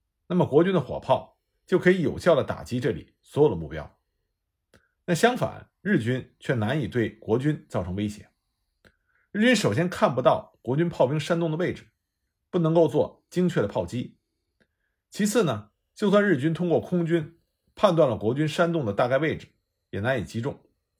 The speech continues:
因为国军的煽动处于山沟的断崖内，角度太小，日军的炮弹即便是侥幸落入山沟，也只能在山洞的上方爆炸，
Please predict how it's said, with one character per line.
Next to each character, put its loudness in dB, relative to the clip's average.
因 0
为 4
国 4
军 0
的 2
煽 0
动 -2
处 -4
于 0
山 0
沟 2
的 0
断 -2
崖 -6
内， -6
角 -4
度 -4
太 -4
小， -14
日 2
军 4
的 6
炮 2
弹 2
即 -4
便 4
是 -2
侥 -4
幸 -6
落 -2
入 -2
山 -6
沟， -6
也 2
只 -4
能 -6
在 2
山 0
洞 -2
的 -4
上 -2
方 -6
爆 -6
炸， -14